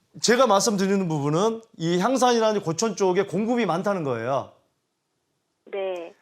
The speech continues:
Speaker 1: 하지만 이게 마곡이 지금 아파트가, 마곡 엠벨리가 삼십삼 평형이 십삼 호까지도 찍었어요.
Speaker 2: 예.
Speaker 1: 그러면 지금 그 가까운 이 풍무지-, 풍무라든지 고촌이라든지 지금 향산은 가까운 편이잖아요.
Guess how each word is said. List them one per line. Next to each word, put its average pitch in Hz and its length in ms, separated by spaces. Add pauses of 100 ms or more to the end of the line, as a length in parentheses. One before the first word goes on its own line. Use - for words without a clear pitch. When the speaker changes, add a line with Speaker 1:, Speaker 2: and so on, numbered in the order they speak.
Speaker 1:
하지만 254 680
이게 208 580
마곡이 226 600
지금 208 220
아파트가, 208 1040
마곡 202 280
엠벨리가 214 640
삼십삼 247 460
평형이 214 540
십삼 262 400
호까지도 254 360
찍었어요. 151 560 (760)
Speaker 2:
예. 180 640
Speaker 1:
그러면 220 680 (580)
지금 240 420
그 226 120
가까운 240 600
이 196 140
풍무지-, 302 560
풍무라든지 233 760
고촌이라든지 202 800
지금 165 160
향산은 226 560
가까운 226 380
편이잖아요. 151 760